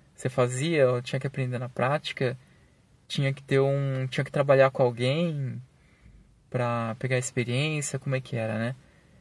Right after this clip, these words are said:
É um assunto aí que é bem interessante aí pra discu-, discutir e pra quem tá começando aí também na área, né?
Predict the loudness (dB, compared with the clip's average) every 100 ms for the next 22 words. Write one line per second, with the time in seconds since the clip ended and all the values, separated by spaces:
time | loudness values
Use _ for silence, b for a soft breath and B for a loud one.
0 | _ -6 -4 -2 -4 -2 -4 -4 -6 -6
1 | -4 -4 -4 -4 -4 -4 -4 -4 -4 -6
2 | -6 -6 -6 -6 -6 -6 -6 -4 -2 -2
3 | 0 0 -2 -2 0 0 2 0 0 -4
4 | -4 -2 0 0 2 0 -4 -4 -2 0
5 | 0 -2 -2 -4